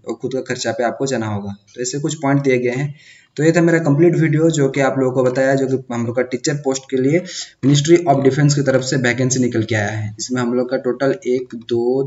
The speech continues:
तीन, चार, पाँच और छः, छः टीचिंग पोस्ट के लिए निकल रहा है।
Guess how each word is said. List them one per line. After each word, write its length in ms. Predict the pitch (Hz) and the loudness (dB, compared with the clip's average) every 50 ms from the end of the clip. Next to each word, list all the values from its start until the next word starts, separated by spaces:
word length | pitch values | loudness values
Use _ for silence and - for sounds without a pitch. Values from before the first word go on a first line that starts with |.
| 139 - | -4 -4
तीन, 220 | 123 117 120 123 123 123 | -4 -4 -2 -4 -4 -4
चार, 300 | - 123 120 123 127 123 - _ _ _ _ - | -4 -4 -4 -4 -4 -6 -10 _ _ _ _ -8
पाँच 380 | 113 113 117 135 147 143 139 - - - _ - | -6 -4 -2 -2 -2 -2 -4 -6 -10 -14 _ -8
और 240 | 117 117 123 139 139 - - _ - | -4 -4 -4 -4 -6 -10 -16 _ -8
छः, 380 | - - - 170 139 113 101 98 110 - _ _ - | -4 -2 0 2 2 2 2 0 -4 -10 _ _ -4
छः 160 | - - 170 165 | 2 2 4 4
टीचिंग 320 | 160 139 123 139 139 139 139 | 2 0 -2 0 0 0 0
पोस्ट 220 | 131 131 139 135 - | 0 -2 -2 -2 -2
के 80 | 135 | 0
लिए 140 | 127 123 120 | 2 2 2
निकल 240 | 120 120 - - 113 | 2 0 -2 -2 -2
रहा 140 | 113 113 117 | -2 -2 -2
है। 220 | 127 147 170 165 | -2 -2 -4 -4